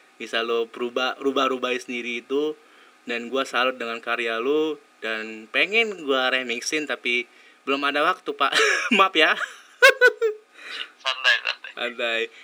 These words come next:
Speaker 1: Dan sekarang gua dapat kabar bahwa lu sudah mengeluarkan satu album sendiri, inde-,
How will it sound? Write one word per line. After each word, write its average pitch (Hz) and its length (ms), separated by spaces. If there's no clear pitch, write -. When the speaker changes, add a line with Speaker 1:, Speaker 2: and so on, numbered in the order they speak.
Speaker 1:
Dan 147 260
sekarang 190 560
gua 190 240
dapat 165 460
kabar 226 440
bahwa 165 520
lu 214 420
sudah 156 380
mengeluarkan 156 500
satu 151 340
album 185 540
sendiri, 202 720
inde-, 214 400